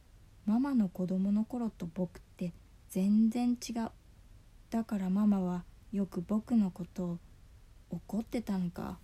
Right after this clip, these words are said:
こうなったら僕のトリセツ、取扱説明書って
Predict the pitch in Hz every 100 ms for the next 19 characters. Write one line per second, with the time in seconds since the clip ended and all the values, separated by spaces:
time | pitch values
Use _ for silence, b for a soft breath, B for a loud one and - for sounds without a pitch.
0 | - - - - - - - - - -
1 | - - - - - - - - - -
2 | - - - - - - - - - -
3 | - - - - - - - - - -
4 | 196 226 254 - 185 170 - 190 202 202
5 | 175 - 170 180 196 - - - - -
6 | - - - - - - - - 165 180
7 | 190 190 - 196 196 208 196 208 202 202
8 | 196 214 220 - - - - 175